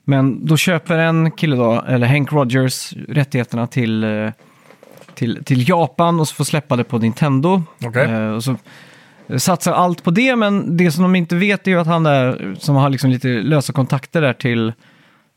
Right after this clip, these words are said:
Speaker 1: till, till Ryssland med rättigheterna, han har ju
Speaker 2: Mm.
Speaker 1: sålt flera rättigheter till flera olika.
Speaker 2: Ja.
Speaker 1: Så han har sålt till både Atari och Sega samtidigt som han sålt till han. Så det är en soppa alltihop.
Speaker 2: Vad fan.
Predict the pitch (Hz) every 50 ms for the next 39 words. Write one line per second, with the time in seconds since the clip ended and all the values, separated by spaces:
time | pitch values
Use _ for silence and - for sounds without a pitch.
0 | _ _ - - 127 113 - - - 151 147 143 127 - - 143 135 143 147 151
1 | 139 - - 139 123 - - 151 165 165 165 170 175 170 160 - 127 214 214 196
2 | 190 - - - 190 175 143 143 170 185 190 190 165 - - 127 - - 131 147
3 | 127 - 147 131 127 147 160 143 123 120 - - 170 170 - - - - 127 143
4 | 160 160 123 - 151 147 139 - - 156 135 - 147 147 180 180 156 156 160 160
5 | - 156 135 127 120 117 120 - 135 - _ - - - - - - 151 139 131
6 | 120 139 131 - 156 139 123 - 123 113 123 123 117 - 127 117 110 - 117 113
7 | 104 - 147 165 175 165 160 170 160 131 - - - - - 214 - - - 190
8 | 185 151 127 - 131 135 156 156 - 143 143 135 147 127 87